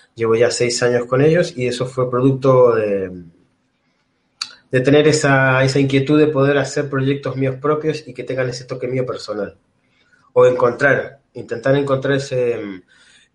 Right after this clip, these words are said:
al principio ese toque personal y que de a poco se va, se va desarrollando hasta que el,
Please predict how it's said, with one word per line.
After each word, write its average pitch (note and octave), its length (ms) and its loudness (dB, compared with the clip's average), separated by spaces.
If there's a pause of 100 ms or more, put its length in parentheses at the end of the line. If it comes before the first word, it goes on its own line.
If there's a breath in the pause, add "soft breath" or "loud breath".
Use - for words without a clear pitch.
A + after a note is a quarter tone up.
(100)
al A#2 160 -2
principio C3 440 -4
ese B2+ 220 -6
toque B2+ 580 0
personal B2 540 -2
y C3+ 80 -4
que A#2 140 -6
de G2+ 380 -6
a G2+ 60 -10
poco A#2+ 220 -6
se - 160 -8
va, G2+ 500 -10
se - 280 -10
va C3 120 4
desarrollando C3+ 460 4
hasta B2 200 -2
que A2+ 100 -2
el, G2 240 -6